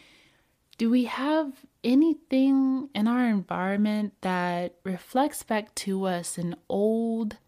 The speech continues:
dead relationship that no longer needs to be a part of our lives that maybe we're still holding on to, but we need to create space for new love? Or maybe we're holding on to things of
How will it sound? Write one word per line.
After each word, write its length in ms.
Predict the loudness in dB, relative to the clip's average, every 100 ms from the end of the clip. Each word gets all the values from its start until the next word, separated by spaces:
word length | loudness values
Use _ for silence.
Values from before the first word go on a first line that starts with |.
| _
dead 480 | -2 0 2 0 -4 -6
relationship 880 | -6 -2 -4 -4 -6 -6 -6 -6 -4
that 160 | -6
no 260 | -4 -4 -4
longer 460 | -4 -4 -6 -6
needs 400 | -6 -6 -8 -10
to 100 | -10
be 300 | -8 -6 -6
a 60 | -6
part 420 | -10 -8 -6 -4
of 120 | -6
our 80 | -8
lives 380 | -8 -8 -8 -10
that 220 | -14 -10
maybe 360 | -8 -6 -2 -2
we're 180 | -2 -6
still 260 | -4 -6
holding 440 | -2 -2 0 -2 -2
on 280 | -2 -4
to, 380 | -4 -4 -6 -6 _ _ _ -20 -20 _
but 140 | -2 2
we 160 | 4
need 200 | 4 4
to 80 | 0
create 440 | -2 -2 0 0 -2
space 640 | -6 -4 -4 -4 -4 -8
for 220 | -8 -6
new 180 | -4 -4
love? 400 | -4 -4 -6 -6 _ -20 _ _ _ -2
Or 120 | 2
maybe 520 | 4 4 4 4 2 2
we're 160 | 0
holding 520 | -2 0 0 2 0
on 300 | 0 -2 -2
to 140 | -4 -10
things 560 | -6 -4 -2 -2 -4
of 180 | -4 -4